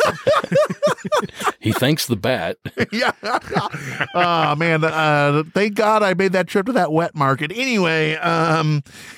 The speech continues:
Speaker 3: guys, I really thank you for doing this. It's, I, I wanted to have you on, like I said, to do this bonus episode. We can just get a, a talk in about it because I'm super excited for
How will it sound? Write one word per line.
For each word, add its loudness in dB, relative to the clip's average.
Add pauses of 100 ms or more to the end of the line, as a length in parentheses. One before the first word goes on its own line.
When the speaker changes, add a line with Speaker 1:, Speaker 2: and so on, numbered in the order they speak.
(140)
Speaker 3:
guys, 2 (100)
I 2
really 4
thank 0
you 2
for 0
doing 0
this. 2
It's, 0
I, 0
I -2
wanted 2
to 4
have 2
you 2
on, 2
like 0
I -2
said, 0
to -8
do 0
this -4
bonus -2
episode. -2 (440)
We 0
can 0
just -6
get 0
a, 2 (460)
a -2
talk 0
in 2
about 2
it 2
because 0
I'm 2
super -2
excited 2
for 2